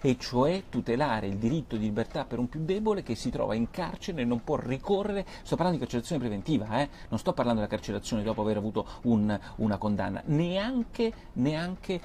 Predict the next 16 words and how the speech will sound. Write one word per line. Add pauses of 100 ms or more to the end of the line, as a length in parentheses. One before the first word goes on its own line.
(140)
in
Venezuela,
neanche
a
Caracas, (180)
eh,
c'è
una
manovra, (220)
esiste
un
sistema
giudiziario
di
questo
tipo